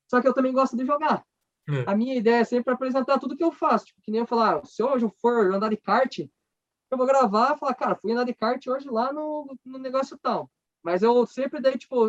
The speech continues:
Speaker 1: o que eu tenho ali, a opção no YouTube de você dividir os conteúdos, né, as playlists.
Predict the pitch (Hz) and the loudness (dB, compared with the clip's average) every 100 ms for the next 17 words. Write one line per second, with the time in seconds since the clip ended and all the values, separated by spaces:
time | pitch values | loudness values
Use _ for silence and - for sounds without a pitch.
0 | - 180 - 214 - 226 247 226 220 - | 0 -8 -2 -2 0 -2 0 0 -2 -2
1 | 233 226 233 226 - 233 240 277 190 277 | -2 -2 -4 -8 -6 -6 -6 -6 -4 -4
2 | 269 - 233 220 233 220 190 196 190 - | -6 -6 -4 -2 0 -2 -2 -2 -2 2
3 | 208 214 196 - | 2 2 -2 -6